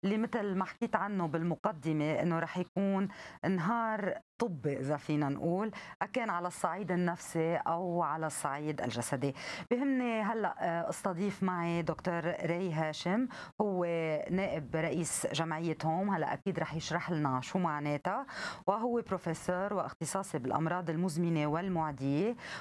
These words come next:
وعنده أهم مركز للسرطان بالعالم، آه، تحديدا بهيوستن. آه، دكتور، أهلا وسهلا فيك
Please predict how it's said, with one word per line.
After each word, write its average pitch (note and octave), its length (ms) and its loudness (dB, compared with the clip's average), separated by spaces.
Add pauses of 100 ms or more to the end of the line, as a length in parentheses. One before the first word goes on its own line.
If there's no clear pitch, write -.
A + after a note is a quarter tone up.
(120)
وعنده A3+ 600 2
أهم G3 340 0
مركز F3+ 540 0
للسرطان E3+ 920 0
بالعالم، D#3+ 680 0 (340)
آه، E3+ 720 0
تحديدا E3+ 580 0
بهيوستن. E3 840 0 (640)
آه، F#3 320 2
دكتور، G#3 400 0
أهلا G#3+ 240 0
وسهلا F#3+ 680 0
فيك G3 360 0